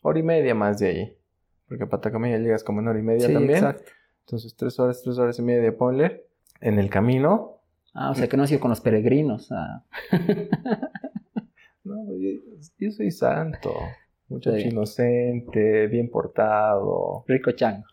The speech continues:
Speaker 1: Rico chango,
Speaker 2: Bien,
Speaker 1: pues,
Speaker 2: bien,
Speaker 1: una
Speaker 2: bien.
Speaker 1: vida divertida.
Speaker 2: Has ido
Speaker 1: Nada
Speaker 2: por otro camino.
Speaker 1: nada de flagelamiento.
Speaker 2: Al, al, al Sajama.
Speaker 1: Ajá.
Speaker 2: ¿Y bien?
Speaker 1: Bien. En el camino tienes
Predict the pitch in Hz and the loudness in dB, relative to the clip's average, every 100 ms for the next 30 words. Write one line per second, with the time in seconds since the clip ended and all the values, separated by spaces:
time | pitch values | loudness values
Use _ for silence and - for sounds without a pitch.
0 | - 170 - - - - - - 208 - | -12 -12 -12 -8 -6 -6 -4 0 0 0
1 | - - - - - 160 - - - _ | -8 -8 -10 -12 -10 -8 -8 -12 -16 _
2 | 110 - - - 127 139 127 131 135 131 | -14 -14 -14 -6 0 2 4 2 2 0
3 | 123 131 117 104 - 78 113 113 - 104 | 2 2 2 0 -4 -2 -2 -2 -4 -6
4 | - - 104 113 117 117 - 107 117 110 | -4 -2 -2 0 -2 -4 -14 -2 0 0
5 | 120 123 131 _ _ _ _ _ 107 - | -6 -18 -20 _ _ _ _ _ -8 -4
6 | 117 131 120 139 _ _ _ - 113 117 | -4 -4 -4 -8 _ _ _ -12 -8 -6
7 | 107 107 _ _ _ _ _ 143 170 320 | -8 -10 _ _ _ _ _ 0 2 0
8 | - - _ _ - 113 117 120 107 104 | -6 -18 _ _ -10 0 2 2 0 -4
9 | - _ _ _ _ _ 135 113 110 120 | -16 _ _ _ _ _ 0 0 2 0
10 | 127 127 139 220 - - 123 117 107 104 | 2 2 2 0 -4 -4 0 2 0 -2
11 | 104 - | -6 -20